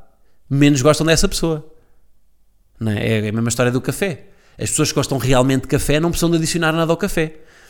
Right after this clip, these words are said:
Se, se, se precisam de adicionar açúcar ao café, gostam menos de café do que uma pessoa que bebe o café sem nada. Se precisam de adicionar açúcar, pó de canela, bombom, um cheirinho de licor,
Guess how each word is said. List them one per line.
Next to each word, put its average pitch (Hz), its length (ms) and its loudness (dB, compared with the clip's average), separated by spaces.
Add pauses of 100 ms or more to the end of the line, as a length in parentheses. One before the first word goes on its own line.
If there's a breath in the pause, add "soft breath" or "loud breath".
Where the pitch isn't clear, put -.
(400 loud breath)
Se, - 240 -2 (140)
se, 117 400 0
se - 120 0
precisam 151 300 2
de 147 60 2
adicionar 147 400 2
açúcar 135 360 4
ao 127 80 6
café, 127 540 -4 (240)
gostam 120 360 0
menos 123 260 2
de - 60 -4
café 135 220 0
do 143 100 -2
que - 60 -8
uma 147 100 -2
pessoa 160 260 -4
que 156 80 -14
bebe 151 160 0
o 151 40 -4
café 156 260 -4
sem 202 140 -2
nada. 180 280 -6 (600 soft breath)
Se - 140 -16
precisam 143 120 2
de 143 80 4
adicionar 143 380 2
açúcar, 135 540 0 (140)
pó 127 120 2
de 123 80 2
canela, 127 440 2
bombom, 120 600 2 (1400)
um 120 60 -10
cheirinho 135 340 2
de 123 60 2
licor, 131 460 2